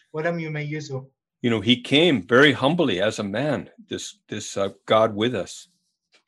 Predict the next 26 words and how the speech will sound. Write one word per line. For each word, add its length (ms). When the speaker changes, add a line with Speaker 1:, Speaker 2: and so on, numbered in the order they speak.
Speaker 2:
Jesus. 200
Speaker 1:
تعرف، 460
آه، 420
إنه 440
يسوع 540
تواضع، 680
تواضع 500
وصار 520
كإنسان، 800
وكان 360
هو 320
الله 340
معنا، 400
اسمه 240
عمانوئيل، 640
الله 340
معنا. 420
Speaker 2:
He 140
came 360
to 180
his 140
own 280
people, 360
the 100
Jewish 340
people, 380